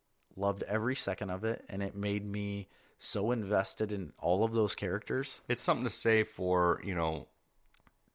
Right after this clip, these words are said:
Speaker 2: not having, not coming into something without any idea.
Speaker 1: Yeah.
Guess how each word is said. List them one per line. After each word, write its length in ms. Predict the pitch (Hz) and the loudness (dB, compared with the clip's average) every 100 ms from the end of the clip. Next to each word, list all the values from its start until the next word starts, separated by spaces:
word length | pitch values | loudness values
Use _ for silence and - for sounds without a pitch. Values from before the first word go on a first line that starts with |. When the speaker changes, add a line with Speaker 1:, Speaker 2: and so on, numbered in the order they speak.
| _ _ _ _ - | _ _ _ _ -4
Speaker 2:
not 360 | 101 98 104 - | 4 6 6 4
having, 460 | 104 90 90 87 _ _ 110 | 0 2 0 -4 _ _ -6
not 180 | 110 | -4
coming 320 | - 123 139 131 | 0 0 2 2
into 140 | 113 | 0
something 320 | - 98 92 | -2 -4 -4
without 300 | 87 87 - - | 0 0 0 -2
any 460 | 95 95 95 95 _ _ _ _ _ _ _ _ _ _ _ 92 | -4 -4 -4 -8 _ _ _ _ _ _ _ _ _ _ _ -10
idea. 680 | 90 - 92 85 78 78 - _ - | -8 -2 0 2 0 -2 -8 _ -2
Speaker 1:
Yeah. 220 | 139 | -2